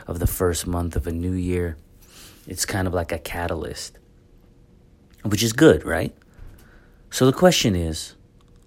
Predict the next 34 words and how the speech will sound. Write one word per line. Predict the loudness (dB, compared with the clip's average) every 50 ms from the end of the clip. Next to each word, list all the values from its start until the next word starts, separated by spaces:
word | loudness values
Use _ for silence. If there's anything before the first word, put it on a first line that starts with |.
| _ -12 -4
what | 0 4 4 4 4
were | 4 2 2
your | 2 2 4 4 2 2 0 -2 -4 -10 -12 -14 -8
New | -6 -4 -4 -4
Year's | -4 -4 -4 -4 -6 -6 -6
resolutions? | -6 -8 -8 -8 -8 -8 -8 -10 -10 -10 -12 -14 -14 -18 -20 -20 -20 -20 -20 -20 _ _ _ -20 -20 -20 -20 -12 -12 -12 -10
And | -10 -6 0
then, | 4 4 6 6 4 2 0 -2 -6 -14 -20 -20 _ -20 -20 -20 _ -20 -20 -20 -20 -20 -20 -20 -20 -20 _ _ _ -20 _ -20 -20 -20 -20 -20 -20 _ _ _ -20 -20 -20 -20 _ -20 -20 -20 -16 -16 -16 -16 -16 -20 _ -20 _ _ _ _ _ -20 -20 -20 -20
how's | -12 -6 -4 -4 -2 0
that | -2 -2 0
going | -2 -4 -4 -2 -4 -4 -6
for | -8 -10 -12
you? | -14 -14 -16 -16 -18 -20 _ _ _ -20 -20 -20 -20 -20 -20 -20 -20 -20 -20 -20 -20 -20 -20 -20 -20 -20 -20 -20 -20 -20 -20 _ -20 -20 -14 -6 -6 -4 -4
I'm | -2 -2 -2 0
serious. | 2 2 2 2 2 0 -2 -4 -6 -8 -10 -12 -6 -2
And, | -2 -2 2 2
okay, | 2 2 2 0 -2
you | -2 0 0
know | 2 4 4
what? | 4 4 6
Here's | 8 8 8 8 4 2 0
another | 0 0 0 -2 -4 -4 -6 -8
thing. | -10 -10 -12 -12 -12 -14 -16 -18 -20 -20 -20 -20 -10 -2
We're | -2 2
gonna | 2 4 2 2 2
really | 2 2 2 2
work | 2 2 2 2 0 0 0 -2
on | -4 -4 -4 -4
being | -4 -4 -4 -4
more | -4 -6 -6
interactive | -6 -8 -8 -8 -6 -6 -6 -6 -8 -8 -10 -10 -10 -8
with | -10 -10 -10
each | -12 -12 -10 -10 -10
other. | -10 -10 -10 -12 -14